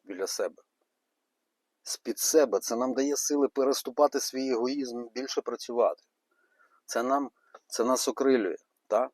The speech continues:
Це дуже важливий, якби, момент, е, окрилювати свого чоловіка. Будьмо уважні. Якщо жінка робить за чоловіка все те, що мусить він робити,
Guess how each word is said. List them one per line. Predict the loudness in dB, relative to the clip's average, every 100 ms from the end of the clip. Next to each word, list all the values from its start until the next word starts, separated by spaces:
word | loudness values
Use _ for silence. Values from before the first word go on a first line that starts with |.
| _
Це | -4
дуже | -2 0 0 2
важливий, | 0 -2 -6 -2 -2
якби, | -2 -6
момент, | -10 -6 -6 -8 _ _ -2
е, | 0 2 0 -4 -8
окрилювати | -8 0 2 6 4 4 -6
свого | -6 -6 -6
чоловіка. | -4 -4 -4 -6 -8 -18 _ _ _ _ _ _ _ _ _ _ _ _ -20 _ _ -20 _ _
Будьмо | 0 2 6 6
уважні. | 8 8 8 2 -8 -12 _ _ _ _ _ _ _ -16 -6
Якщо | 4 4 8 6
жінка | 6 0 -2 4 4 4
робить | 4 8 10 8 2
за | -2
чоловіка | 0 0 0 0 2 4
все | 4 4 2
те, | 8 8
що | 8 4
мусить | 0 -2 -2 -6
він | -2 2
робити, | 4 4 0 -6